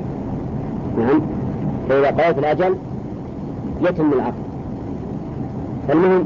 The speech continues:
أن العدوان لا يختص بطلب الزيادة فقط، بل بكل ما يتصور مما ينافي مطلق العقد. "فلا عدوان علي،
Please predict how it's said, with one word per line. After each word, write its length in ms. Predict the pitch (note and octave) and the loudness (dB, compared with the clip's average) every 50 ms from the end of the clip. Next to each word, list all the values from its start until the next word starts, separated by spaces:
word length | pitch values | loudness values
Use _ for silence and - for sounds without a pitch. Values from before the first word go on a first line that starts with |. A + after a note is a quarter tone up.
| - - | 2 0
أن 160 | D#3 D#3 D#3 | 2 4 4
العدوان 680 | D3+ C#3+ C3+ B2+ C#3+ B2+ C3+ C#3+ C#3 C#3 D3+ E3 F3 - - - - - - - - - - - - - - - - B2 D#3 | 4 2 2 2 2 4 4 4 4 4 4 2 2 0 -2 -6 -6 -6 -8 -6 -6 -6 -6 -6 -6 -4 -4 -2 0 2 4
لا 140 | F#3+ G#3+ | 4 4
يختص 300 | G3+ F3 - - F#3+ E3+ - - | 4 2 2 2 0 0 2 2
بطلب 420 | D3 C#3+ D3+ C#3 D3 D3 C#3+ C3+ | 2 2 4 4 4 4 4 4
الزيادة 320 | C3 A2+ A2 C3+ C3 A#2+ B2+ | 2 2 4 2 4 2 0
فقط، 320 | A#2 - A#2+ - B2+ B2 A#2+ - - - - - - - - - - - - - - - - - - - - - - - | -2 -2 -2 -2 -2 -2 -2 -4 -6 -6 -6 -6 -6 -6 -6 -6 -6 -6 -6 -6 -6 -6 -6 -6 -6 -6 -6 -6 -2 0
بل 80 | C3+ C#3 | 2 2
بكل 560 | C#3 D3 D#3 D3+ C#3 G3+ G#3+ G#3 F#3+ F3+ E3+ | 4 4 4 4 4 4 4 4 6 4 6
ما 180 | D#3 D#3 D3 D3 | 6 6 4 4
يتصور 540 | C#3+ B2+ B2 G#2 D3 D3 C3+ B2+ B2+ B2+ | 2 0 -2 0 2 4 4 4 4 4
مما 220 | B2+ B2+ C3 B2+ B2+ | 4 2 2 4 4
ينافي 340 | B2+ B2 B2+ C#3 D3 C#3 C3+ | 4 4 4 4 2 2 2
مطلق 340 | C3+ C3+ C3+ - - - D3+ | 2 2 2 2 0 2 2
العقد. 240 | C3+ A#2+ A2+ A2 - - - - - - - - - - - - - - - - - - - - - - - | 2 2 2 -2 -4 -6 -6 -6 -6 -6 -6 -6 -6 -6 -6 -6 -6 -6 -6 -6 -6 -6 -6 -6 -4 -2 0
"فلا 120 | C#3 D3 | 2 4
عدوان 300 | D3 D3 D#3+ D3 C#3+ C#3 C3 | 4 4 4 4 4 4 4
علي، 360 | C#3+ D3+ E3+ E3+ F3+ F#3+ G3 | 6 6 6 6 6 4 4